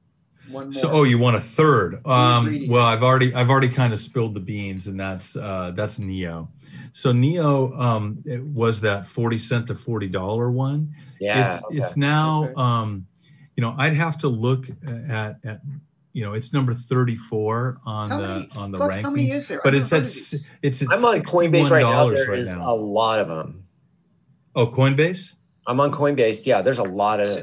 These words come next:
Speaker 1: so
Speaker 3: cryptos
Speaker 1: Kevin,
Speaker 3: on
Speaker 1: is
Speaker 3: there.
Speaker 1: this gonna be kinda like the railroads or the stock in the late nineties where they're, or the E V now, I think, where a lot of them are just gonna fall off, either merge or die off, or is that the deal?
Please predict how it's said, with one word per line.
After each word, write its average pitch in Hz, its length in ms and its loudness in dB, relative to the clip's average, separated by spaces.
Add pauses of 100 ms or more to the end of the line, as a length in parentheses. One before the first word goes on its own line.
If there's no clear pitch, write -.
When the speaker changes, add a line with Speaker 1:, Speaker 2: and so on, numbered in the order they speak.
(120)
Speaker 1:
so - 180 6
Speaker 3:
cryptos 262 60 -2
Speaker 1:
Kevin, 320 260 0
Speaker 3:
on 269 80 -2
Speaker 1:
is 233 120 -6
Speaker 3:
there. 339 80 -4
Speaker 1:
this 320 120 -6
gonna 330 220 -4
be 269 180 -6
kinda 269 280 -4
like 233 260 -6
the 190 100 -8
railroads 226 960 -6
or 185 200 -6
the 165 120 -6
stock 202 480 -6
in 208 60 -8
the 180 100 -6
late 180 260 -6
nineties 196 800 -10
where 170 140 -6
they're, 170 200 -4 (140)
or 180 120 -2
the 175 180 -10
E 208 180 -6
V 208 220 -8
now, 170 280 -6
I 202 100 -4
think, 214 260 -10
where 185 80 -2
a 160 60 0
lot 165 160 -2
of 185 60 -2
them 180 60 -8
are 185 40 -6
just 180 100 -10
gonna 156 160 -8
fall 170 380 -4
off, 170 240 -6
either 139 200 -8
merge 175 480 -6
or 147 60 -6
die 147 300 -6
off, 175 420 -6
or 175 80 -10
is 160 120 -14
that 180 280 -8
the 226 80 -16
deal? 226 460 -12